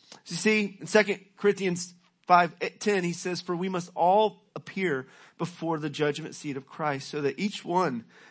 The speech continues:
may receive what is due for what he has done in the body, whether good or evil." Now, this is a healthy motivation too.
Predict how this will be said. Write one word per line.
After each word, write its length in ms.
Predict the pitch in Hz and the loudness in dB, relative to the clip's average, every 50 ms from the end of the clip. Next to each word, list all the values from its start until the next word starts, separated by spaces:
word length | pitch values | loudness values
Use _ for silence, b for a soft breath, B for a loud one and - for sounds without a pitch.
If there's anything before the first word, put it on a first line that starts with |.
| b b | b b
may 140 | - 156 165 | 0 0 0
receive 480 | 160 170 160 - - 190 185 190 180 156 | 0 0 -2 -4 -4 -4 -2 -2 -2 0
what 140 | 160 156 | 0 0
is 120 | 160 143 131 | -2 -4 -6
due 380 | - - 190 202 160 123 117 - - _ _ _ _ _ _ _ _ _ _ _ _ _ | -6 -2 -2 0 0 -2 -4 -8 -12 _ _ _ _ _ _ _ _ _ _ _ _ _
for 120 | - - 143 | -6 -4 2
what 180 | 131 156 165 175 | 4 4 4 6
he 80 | 185 | 6
has 160 | 185 202 196 | 4 4 4
done 360 | 151 147 151 143 143 147 151 - _ - | 2 0 -2 -2 -2 -2 -6 -8 _ -8
in 140 | 139 139 | -6 -6
the 60 | 135 131 | -6 -4
body, 460 | 131 156 170 156 147 135 123 113 _ _ b b b b b b b b b b _ | -4 -2 -2 -2 -4 -6 -8 -12 _ _ b b b b b b b b b b _
whether 280 | - 143 147 139 147 139 | 0 0 2 2 0 -2
good 460 | 127 123 147 147 147 147 147 147 151 - _ _ _ _ _ _ _ _ _ | -2 -2 -2 -2 -2 -2 -4 -6 -10 -18 _ _ _ _ _ _ _ _ _
or 180 | - 123 113 - | -8 -8 -8 -8
evil." 380 | - 143 139 127 120 117 110 110 _ _ _ _ _ _ b b b b b b b - | -8 -8 -8 -6 -8 -10 -10 -12 _ _ _ _ _ _ b b b b b b b -2
Now, 60 | 151 | 0
this 220 | 151 214 214 226 | 2 2 2 2
is 60 | 233 | 4
a 80 | 226 196 | 4 4
healthy 300 | 175 170 170 170 - 170 | 6 4 2 2 0 -2
motivation 640 | 165 156 147 147 151 135 139 135 127 - - 139 | -2 0 0 0 2 2 2 2 0 -2 -6 -10
too. 380 | 131 - 185 170 131 123 143 - | -8 -4 -4 -2 -2 -2 -4 -6